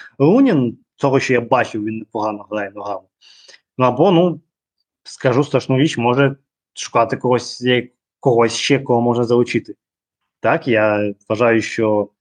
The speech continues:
якщо, ну, я, н-, н-, не звучить так, що там всі українці не тягнуть, давайте сюди завозимо збірну Бразилії. Але треба дивитися на рі-, на ситуацію об'єктивно. Якщо ти український топ-клуб, тобі треба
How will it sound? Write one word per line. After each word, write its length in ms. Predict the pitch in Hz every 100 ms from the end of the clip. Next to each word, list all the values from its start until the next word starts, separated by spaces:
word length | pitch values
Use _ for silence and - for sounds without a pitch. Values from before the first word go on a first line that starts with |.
| _ _ _ _
якщо, 500 | - 120 - 143 127 127
ну, 220 | 139 95 _ _ _ _ _ _ -
я, 100 | 117
н-, 160 | 113 _ -
н-, 460 | 120 117 143 135 139
не 120 | 143
звучить 260 | 156 247
так, 180 | 220 135
що 100 | -
там 280 | 117 107 104 _ _ _ _ _
всі 200 | - 165
українці 460 | 135 160 160 -
не 60 | 135
тягнуть, 300 | 196 147 123
давайте 300 | 139 151 123
сюди 240 | 123 120
завозимо 440 | 117 135 135 117 107
збірну 320 | 117 123 110
Бразилії. 440 | 113 113 110 92 _ _ _ _ _ _ -
Але 140 | 123
треба 300 | 147 135 135 _
дивитися 380 | 123 127 139 139
на 60 | 127
рі-, 160 | 131 131
на 540 | 127 120 117 113 110 101 _ _ _ _ _ _ _
ситуацію 420 | - 135 - 127
об'єктивно. 500 | 127 131 147 110 101 _ _
Якщо 280 | 120 - 139
ти 120 | 135
український 520 | 123 120 131 123 -
топ-клуб, 500 | 113 120 - 127 139
тобі 180 | 139 117
треба 480 | 110 120 117 107 104